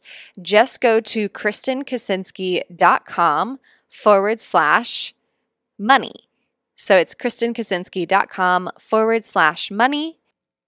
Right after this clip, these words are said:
And just enter your name and email, enter your credit card information, enter that offer code podcast, and you'll get that fifty dollars off.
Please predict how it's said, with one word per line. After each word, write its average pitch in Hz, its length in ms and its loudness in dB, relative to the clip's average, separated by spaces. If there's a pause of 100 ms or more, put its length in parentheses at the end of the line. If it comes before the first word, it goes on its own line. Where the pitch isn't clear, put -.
(340)
And 208 240 0
just 208 200 -4
enter 226 280 -2
your 254 380 2
name 196 280 -4
and 185 160 -6
email, 285 320 0
enter 190 260 0
your 170 140 0
credit - 240 -6
card 254 220 -4
information, 226 840 -4 (120)
enter 180 200 -4
that 151 200 2
offer 196 320 2
code 185 220 0
podcast, 233 540 2
and 190 120 -4
you'll 170 100 -2
get 160 140 -6
that - 180 -4
fifty 196 220 -6
dollars 175 340 0
off. 277 340 0